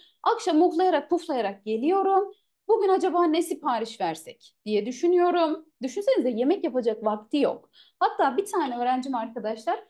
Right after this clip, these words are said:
"Hocam çocuk düşünüyorum ama yapamıyorum." <laughs> demişti. Çok enteresan gelmişti bu bana o an. Ama gerçekten düşünsenize ben bu hayat içerisinde nasıl bir çocuğa zaman ayıracağım? Nasıl bakacağım? Ben ilk altı ayına yetişebileceğim. Ondan sonra ne yapacağım? Çocuğu ben büyütmeyeceğim ki.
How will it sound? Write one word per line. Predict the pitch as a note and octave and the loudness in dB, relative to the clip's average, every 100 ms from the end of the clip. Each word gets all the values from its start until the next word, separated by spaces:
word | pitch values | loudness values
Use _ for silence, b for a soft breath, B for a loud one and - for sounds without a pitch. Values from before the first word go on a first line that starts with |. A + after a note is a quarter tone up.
| b _ | b _
"Hocam | G4+ F#4+ B3 | -2 0 0
çocuk | - G4+ - | -2 -4 -4
düşünüyorum | C#4 - C#4+ D4 C#4 | -4 0 0 0 0
ama | B3+ | -2
yapamıyorum." | A#3 A3+ C#4+ A3+ G#3+ A#3+ G#3+ G#3+ | -2 -4 -4 -4 -4 -4 -2 -2
<laughs> | |
demişti. | G3+ G#3+ - - D4 G#4+ B B - | -2 -4 -14 -6 -4 -4 B B -4
Çok | A4+ D4 | 0 2
enteresan | C#4+ C#4+ E4+ - G#4 G4+ | 2 4 2 2 4 6
gelmişti | F4 C#4 B3+ B3+ A#3+ | 6 4 2 0 -4
bu | A#3 | -4
bana | A#3 A#3 G3+ | -2 -2 -2
o | |
an. | A3 C#4 G#4 | 0 0 -2
Ama | D4 A#4+ A#4 | -2 -2 2
gerçekten | D#4+ G4+ - - A3 G#3+ | 2 2 -4 -2 -4 -4
düşünsenize | A3 A#4 E5+ G4 A#3 | -6 -10 -8 -6 -2
ben | G4+ F#4 | 0 0
bu | F4+ | -2
hayat | G#4+ A4+ - | -4 -8 -10
içerisinde | - G4 D#4 - B3 A3+ | -6 -4 -4 -6 -6 -4
nasıl | C#4 D#4+ C#4+ | -6 -4 -6
bir | - | -4
çocuğa | C4 G3+ G#3+ F#3 b b b | -6 -2 -2 -4 b b b
zaman | G3 A#3 A#3 A3 | -2 0 2 0
ayıracağım? | G#3 F#3+ F#3+ F3+ G3+ | 0 -4 -4 -6 -2
Nasıl | B3+ E4 G#4+ | -2 0 0
bakacağım? | F#4+ F4+ A3 A3 G#3+ | 0 -2 -2 -2 0
Ben | D#4+ | 0
ilk | G#4+ G#4 G#4 | 0 -2 2
altı | G4+ G4+ A4+ | 2 2 0
ayına | G#4+ A4 G#4 | 0 0 -2
yetişebileceğim. | - - C4+ A#3+ B3+ | -2 -4 -4 -2 -2
Ondan | C#4+ F#4+ B4+ A#4+ | 0 0 -2 -2
sonra | A4 C#4+ | -4 -2
ne | B3+ | -4
yapacağım? | A#3 A#3 C#4 | -4 -6 -8
Çocuğu | C#4 A#3 C#4 | -6 -4 0
ben | C#4+ A#3+ | 0 0
büyütmeyeceğim | C#4 D#4+ D4+ D4+ A4+ D5 G#4+ | -4 -6 -6 -6 -6 -6 -6
ki. | - - - | -8 -10 -12